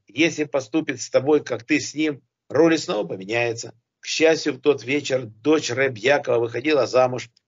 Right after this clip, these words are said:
Реб Менаше подождал, когда под хупой был самый торжественный момент, протолкался к Реб Якову и потребовал у него понюшку. "Пожалуйста, остановитесь на минуту", сказал Реб Яков, "здесь Реб Менаше.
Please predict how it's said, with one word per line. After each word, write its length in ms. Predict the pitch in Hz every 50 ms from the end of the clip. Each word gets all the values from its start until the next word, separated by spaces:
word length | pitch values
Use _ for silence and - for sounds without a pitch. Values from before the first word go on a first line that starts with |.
| _ _
Реб 220 | - 131 156 165 156
Менаше 440 | 135 127 120 131 139 123 - 139 -
подождал, 560 | - 131 120 127 117 - - 139 147 151 147
когда 300 | - 123 117 110 120 113
под 180 | 117 131 -
хупой 360 | - - 139 131 151 165 156 147
был 180 | 123 123 117
самый 320 | 113 - 165 160 147 135 123
торжественный 500 | 120 113 107 135 147 135 - - 123 107
момент, 380 | 101 101 123 139 147 135 120 _ _ _ _ _ _ _
протолкался 800 | - 117 135 127 - 151 143 139 - 165 165 160 151 - 139 123
к 80 | - -
Реб 200 | 131 127 113 107
Якову 540 | 107 143 151 147 - 143 131 127 127 - _
и 80 | - 135
потребовал 500 | 123 139 - 139 151 160 151 151 147 147
у 40 | 143
него 180 | 143 139 139 -
понюшку. 580 | - 117 120 113 104 - - - - 175 - _ _ _ _ _ _ _ _ -
"Пожалуйста, 680 | 202 220 196 220 226 180 147 127 110 - - 117 101 - -
остановитесь 800 | 123 120 - - 156 151 151 151 156 175 170 170 160 143 - -
на 100 | 151 147
минуту", 680 | 147 151 143 131 113 104 120 - - 127 135 143 - _ _ _ _ _ _ _
сказал 480 | - - - 143 120 117 147 139 135 131
Реб 160 | 131 131 127
Яков, 380 | 131 139 139 131 - 131 123 117
"здесь 260 | 117 151 151 143 -
Реб 200 | 131 135 135 123
Менаше. 460 | 120 120 117 120 120 117 - 117 -